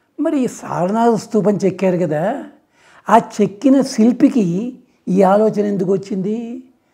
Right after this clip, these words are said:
ఏ, ఈ పక్క నెమలి, ఈ పక్కన పావురం పెట్టచ్చు కదా, ఈ పక్క తోడేలు, ఆ పక్క నక్క పెట్టచ్చు కదా, మరి సింహం పెట్టారా పైన, కింద గుర్రమా,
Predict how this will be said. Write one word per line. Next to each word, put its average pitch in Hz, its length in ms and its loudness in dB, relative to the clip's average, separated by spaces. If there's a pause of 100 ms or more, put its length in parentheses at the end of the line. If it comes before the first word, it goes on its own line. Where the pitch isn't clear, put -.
(280)
ఏ, 226 360 0 (340)
ఈ 185 80 2
పక్క 175 280 -2
నెమలి, 190 520 -2 (180)
ఈ 202 40 -2
పక్కన 185 300 0
పావురం 185 400 2
పెట్టచ్చు 190 420 -4
కదా, 294 320 -6 (520)
ఈ 196 80 2
పక్క 180 400 2
తోడేలు, 196 760 0 (240)
ఆ 170 80 -2
పక్క 170 200 0
నక్క 180 360 0
పెట్టచ్చు 202 400 -4
కదా, 277 280 -6 (480)
మరి 233 180 -2 (160)
సింహం 190 480 0
పెట్టారా 190 440 4
పైన, 160 280 -2 (840)
కింద 170 160 -2
గుర్రమా, 151 760 -2